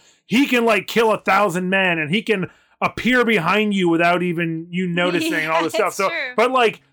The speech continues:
Speaker 1: so, right, what does that mean? She's not lying. She is telling how she really feels about him.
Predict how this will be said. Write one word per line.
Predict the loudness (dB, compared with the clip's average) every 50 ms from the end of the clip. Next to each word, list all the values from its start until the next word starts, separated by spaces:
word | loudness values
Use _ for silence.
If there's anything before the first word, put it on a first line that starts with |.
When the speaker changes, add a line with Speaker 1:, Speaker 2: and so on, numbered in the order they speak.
| _ _ _ _ _
Speaker 1:
so, | -4 0 2 4 4 4 2 -2 _ -8
right, | -2 0 0 2 2 2
what | 0 0
does | 0 2
that | 0 0 0 0 -2
mean? | -4 -4 -4 -4 -6 -12 _ _ _
She's | -10 -6 -4 -2 0 0 0 2
not | 2 2 2 2 0 -2
lying. | -2 0 2 2 2 2 0 -2 -4 -6 -10 -10 -12 -14 -14 _ _ _ _
She | -10 -6 -2 0 2 4
is | 4 2 0 -2 -6 -12 _ _ _ _ _ _ _ _ _ -10
telling | -4 0 0 2 2 2 0 0
how | 0 0 2 2 2 0
she | 0 -2 -2 0 0
really | 0 0 0 0 0 0 -2 -4
feels | -4 -2 -2 0 2 0 0 -2
about | -4 -4 -2 -2 -2 -2 -2 -8
him. | -14 -16 -16